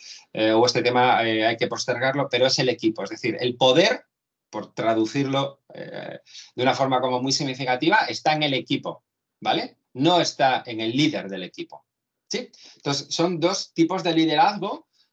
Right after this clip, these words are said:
que a veces nos encontramos. Eh, tiene sentido posiblemente que,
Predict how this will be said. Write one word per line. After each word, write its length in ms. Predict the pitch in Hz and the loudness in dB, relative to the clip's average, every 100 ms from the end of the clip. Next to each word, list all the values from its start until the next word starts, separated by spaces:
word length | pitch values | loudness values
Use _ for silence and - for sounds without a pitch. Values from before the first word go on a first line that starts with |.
| - | -8
que 80 | 123 | -4
a 60 | |
veces 260 | 135 135 165 | -4 -6 -6
nos 200 | 147 151 | -6 -6
encontramos. 880 | 123 113 113 104 - - - - _ _ _ _ _ _ _ _ _ | -6 -6 -4 -4 -6 -12 -20 -20 _ _ _ _ _ _ _ _ _
Eh, 280 | 151 147 - _ _ _ _ _ _ _ _ _ _ 170 | -4 -4 -6 _ _ _ _ _ _ _ _ _ _ 4
tiene 320 | 165 170 151 | 6 4 0
sentido 680 | - 156 165 190 196 247 | -4 -4 -2 0 0 -4
posiblemente 680 | 214 170 156 147 147 156 175 | -8 -6 -6 -6 -6 -6 -6
que, 320 | 170 147 175 | -4 -4 -4